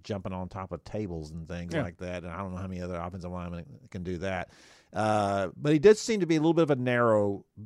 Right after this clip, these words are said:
Speaker 1: build to me, a little bit.
Speaker 2: Yeah.
Speaker 1: And, and
Speaker 2: Well, that's the question. He's built, again, he was a college tackle, and
Speaker 1: Yeah.
Speaker 2: you're moving him inside.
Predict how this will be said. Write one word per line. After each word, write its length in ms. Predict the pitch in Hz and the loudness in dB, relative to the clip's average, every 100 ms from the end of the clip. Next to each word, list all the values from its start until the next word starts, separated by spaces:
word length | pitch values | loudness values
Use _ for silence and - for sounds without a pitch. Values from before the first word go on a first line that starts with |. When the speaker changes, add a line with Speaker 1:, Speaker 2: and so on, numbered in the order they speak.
| 123 | -4
Speaker 1:
build 440 | 117 110 95 85 78 | 0 2 2 -2 -8
to 100 | 90 | -8
me, 320 | 80 73 - | -8 -10 -12
a 60 | - | -6
little 240 | 104 107 92 | -4 -2 -4
bit. 160 | 90 | -2
Speaker 2:
Yeah. 140 | 214 156 - | 0 0 -6
Speaker 1:
And, 260 | - 107 104 | -4 -2 -2
and 260 | 113 110 110 | 0 0 2
Speaker 2:
Well, 100 | 175 | 4
that's 180 | 202 | 4
the 80 | - | 2
question. 320 | 165 185 147 | 0 0 0
He's 140 | 135 117 | -6 -2
built, 180 | 139 131 | -2 0
again, 440 | 131 120 180 139 | -2 -2 -4 -2
he 100 | 117 | -2
was 200 | 117 107 | -2 -2
a 180 | 117 107 | -4 -4
college 400 | - 127 131 131 - | -4 -2 -2 -2 -4
tackle, 440 | 147 156 - 92 | -4 -4 -10 -12
and 60 | - | 0
Speaker 1:
Yeah. 120 | 113 | 2
Speaker 2:
you're 120 | 107 123 | 4 4
moving 260 | 131 120 | 2 2
him 140 | 120 120 | 2 0
inside. 560 | 117 - 131 110 82 | -2 -4 -6 -6 -10